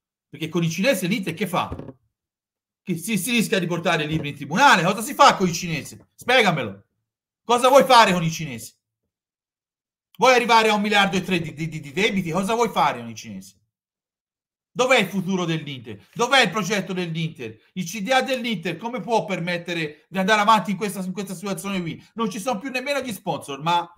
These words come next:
ma di cosa vogliamo ragionare, ragazzi? E Skriniar è frutto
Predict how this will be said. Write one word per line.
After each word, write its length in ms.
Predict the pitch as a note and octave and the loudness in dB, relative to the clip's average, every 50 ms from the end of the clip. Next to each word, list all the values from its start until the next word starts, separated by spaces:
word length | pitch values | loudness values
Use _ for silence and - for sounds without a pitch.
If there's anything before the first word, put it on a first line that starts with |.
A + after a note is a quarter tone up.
| - - _ | -20 -20 _
ma 120 | - F#3+ G#3 | -8 -6 -6
di 120 | F#3+ B3+ | -4 -2
cosa 260 | C4 D#4 E4 E4 C#4 | -2 -2 -2 -2 -4
vogliamo 320 | A#3 A3+ G3 A3 G#3 G3 G3 | -6 -4 -4 -2 -2 -2 -2
ragionare, 440 | F3 D#3+ D#3+ C#3+ A#2+ G#2 G2 F#2+ G2 | -4 -6 -8 -10 -10 -10 -12 -12 -12
ragazzi? 460 | G#2+ A2+ A2+ A2 G2+ F#2+ - - - _ _ _ _ _ _ _ _ _ _ _ _ _ _ _ _ _ _ _ _ _ _ _ _ _ _ _ _ _ _ - - | -12 -12 -12 -12 -12 -14 -18 -20 -20 _ _ _ _ _ _ _ _ _ _ _ _ _ _ _ _ _ _ _ _ _ _ _ _ _ _ _ _ _ _ -10 -4
E 120 | - E4+ E4 | -2 -2 -2
Skriniar 540 | - - - D4 E4+ E4+ D#4+ G4 F#4+ F#4+ | -4 -4 -4 -2 -2 -2 0 0 0 0
è 80 | D#4+ A3 | 0 -2
frutto 840 | F#3+ - - C4+ D4+ D#4 D#4 - E4 F4+ F#4+ F4+ D#4 - - _ _ | -6 -8 -10 -8 -8 -8 -8 -6 -4 -4 -4 -4 -6 -8 -14 _ _